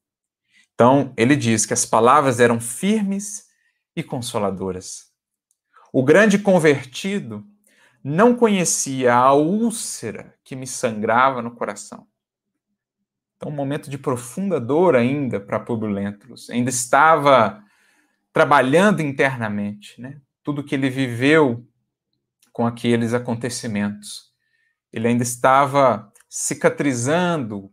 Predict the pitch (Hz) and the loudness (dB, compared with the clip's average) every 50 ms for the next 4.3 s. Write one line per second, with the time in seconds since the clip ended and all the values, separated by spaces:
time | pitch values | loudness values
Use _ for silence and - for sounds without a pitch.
0 | _ _ _ - 156 120 120 _ _ - 175 185 185 170 147 127 127 123 123 120 | _ _ _ -6 -6 -6 -6 _ _ -2 -2 0 0 -4 -4 -6 -8 -6 -4 -4
1 | 117 117 113 107 107 110 104 104 - 110 - - 113 - - - 107 101 113 120 | -4 -2 -4 -4 -4 -4 -6 -8 -10 -12 -10 -10 -10 -10 -6 -4 -4 -2 -2 0
2 | 131 135 127 113 110 107 104 - - _ _ _ _ _ _ - 120 - 123 117 | 0 0 0 -2 -4 -4 -6 -10 -14 _ _ _ _ _ _ -6 -4 -2 -2 0
3 | 113 123 117 107 113 120 110 107 107 104 107 117 120 123 123 123 123 120 117 107 | 2 2 0 0 0 -4 -4 -4 -6 -4 -2 0 0 0 0 2 2 2 2 0
4 | - - 117 127 131 - | -2 -6 -6 -6 -8 -10